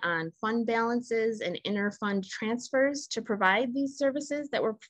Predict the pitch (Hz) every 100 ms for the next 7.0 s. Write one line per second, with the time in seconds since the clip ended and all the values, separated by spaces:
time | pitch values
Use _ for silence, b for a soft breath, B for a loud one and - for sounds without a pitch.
0 | _ - 262 269 262 254 247 233 233 254
1 | 220 214 - 202 208 214 208 208 214 -
2 | 208 - 214 208 220 220 269 302 311 -
3 | - B B B B B _ 214 180 165
4 | 151 202 240 240 208 185 - 226 - 175
5 | 175 - - 202 202 170 160 175 175 175
6 | 170 170 170 175 165 - 165 160 - 127